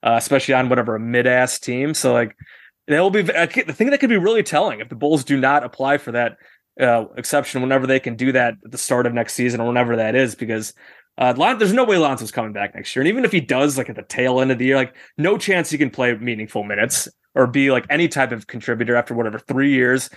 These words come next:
and a completely rare, uh, whatever, rare, uh, surgery that he's undergoing. That's, like, no other N B A player has, like, ever done. It's been, like, maybe, like, one or two guys. So it's, like, that'll be telling to see what they do with that. So it's just, like,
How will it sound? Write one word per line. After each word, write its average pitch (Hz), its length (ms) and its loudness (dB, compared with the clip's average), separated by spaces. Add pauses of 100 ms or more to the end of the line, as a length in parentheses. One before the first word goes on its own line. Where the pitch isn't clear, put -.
(260)
and 143 100 0
a 131 80 2
completely 160 640 -2
rare, 139 720 0 (640)
uh, 139 280 0
whatever, 131 280 -2
rare, 139 380 2
uh, 127 40 0
surgery 139 460 0
that 107 100 -8
he's 110 140 -8
undergoing. 123 320 0
That's, 127 140 -2
like, 131 120 2
no 151 320 0
other 139 160 0
N 127 120 -2
B 127 140 0
A 123 40 -2
player 123 300 -2
has, 117 180 -6
like, 110 160 -10
ever 123 240 0
done. 113 320 -6
It's 123 180 -6
been, 131 120 0
like, 127 160 -2
maybe, 127 240 2
like, 123 160 -2
one 120 160 -2
or 120 80 -2
two 127 180 -2
guys. 107 340 -2
So 127 120 2
it's, 110 120 -4
like, 120 140 2 (800)
that'll 160 160 4
be 190 100 2
telling 185 320 0
to 107 60 -6
see - 140 -2
what 123 100 0
they 123 80 2
do 127 160 2
with 175 140 2
that. 104 200 -4
So 139 120 0
it's 120 100 -4
just, - 180 -4
like, 127 300 2